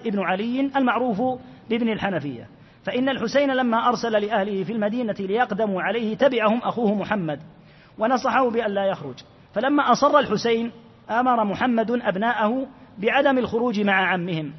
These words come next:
فقال الحسين: "أترغب بولدك عن موضع أصاب فيه؟" فقال: "وما حاجتي أن تصاب ويصاب معك، وإن كانت مصيبتك أعظم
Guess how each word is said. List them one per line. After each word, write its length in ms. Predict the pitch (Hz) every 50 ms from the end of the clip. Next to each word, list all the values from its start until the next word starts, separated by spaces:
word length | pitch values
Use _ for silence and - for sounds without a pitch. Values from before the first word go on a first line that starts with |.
| - - -
فقال 300 | - 233 - 285 302 294 285
الحسين: 520 | 240 - 208 202 - 247 240 202 165 165 165
"أترغب 520 | 208 196 214 277 277 262 233 226 185 190 175
بولدك 520 | 190 202 233 254 254 240 196 175 - -
عن 180 | 170 180 233 226
موضع 300 | 226 254 247 226 190 175 170 180 - 240
أصاب 360 | 220 - 254 247 233 233 214
فيه؟" 240 | 165 214 233 240 170 - - - - - - -
فقال: 300 | - 208 214 269 285 285
"وما 280 | 294 302 311 302 311 285
حاجتي 480 | - - 285 247 233 - - 220 233
أن 100 | 240 240
تصاب 340 | 196 240 - - 262 269 254
ويصاب 520 | 254 240 240 226 220 208 - 240 233 214 208
معك، 440 | 202 180 160 156 170 165 - - - - - _ _ _ _ -
وإن 320 | 202 226 277 285 311 294 233
كانت 360 | - 277 277 269 254 226 -
مصيبتك 600 | 240 233 - - 240 220 208 277 269 247 240 -
أعظم 520 | 220 240 240 254 202 208 202 220 220 220